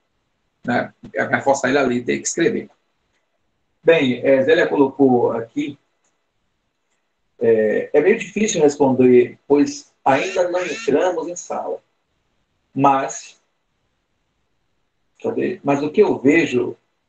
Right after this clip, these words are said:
é as provas no final do ano da unidade.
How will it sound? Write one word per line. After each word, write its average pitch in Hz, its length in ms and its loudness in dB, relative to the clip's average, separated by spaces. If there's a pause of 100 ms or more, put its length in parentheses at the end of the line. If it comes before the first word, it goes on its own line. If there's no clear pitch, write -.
(300)
é 147 100 0
as 143 160 -2
provas 156 380 2
no 143 80 -4
final 117 360 -2
do 110 120 0
ano 107 140 -2
da 113 100 -4
unidade. 117 640 -6